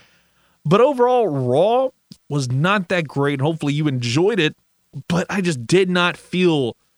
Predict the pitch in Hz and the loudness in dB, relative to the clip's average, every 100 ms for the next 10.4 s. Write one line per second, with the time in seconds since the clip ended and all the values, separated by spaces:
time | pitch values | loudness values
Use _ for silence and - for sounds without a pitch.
0 | _ _ - 143 151 156 139 - - 190 | _ _ -8 -4 -2 -2 -2 -4 -4 0
1 | 175 147 135 - 151 160 156 139 - 147 | 2 2 -2 -4 0 0 0 -4 -4 -2
2 | 156 160 151 - 135 120 127 151 151 135 | 0 0 -2 -4 -6 -4 -2 0 -2 -2
3 | 127 123 131 127 127 123 120 110 123 117 | -2 -2 -2 -2 -2 -2 -4 -6 -6 -2
4 | 127 160 165 123 127 113 117 _ _ _ | 0 0 0 0 0 0 -4 _ _ _
5 | _ 131 123 117 147 139 123 113 110 - | _ -4 -2 0 2 2 -2 -4 -8 -12
6 | _ - 123 117 - 123 117 113 117 117 | _ -6 -4 -4 0 0 0 -2 -4 -4
7 | 107 98 107 113 _ _ _ _ _ _ | -4 -2 -2 -4 _ _ _ _ _ _
8 | _ _ _ _ - 143 254 285 320 349 | _ _ _ _ -2 2 2 2 0 0
9 | 311 330 269 262 226 165 120 135 202 202 | -2 0 0 2 0 0 -2 0 2 2
10 | 202 180 190 190 | 0 0 2 0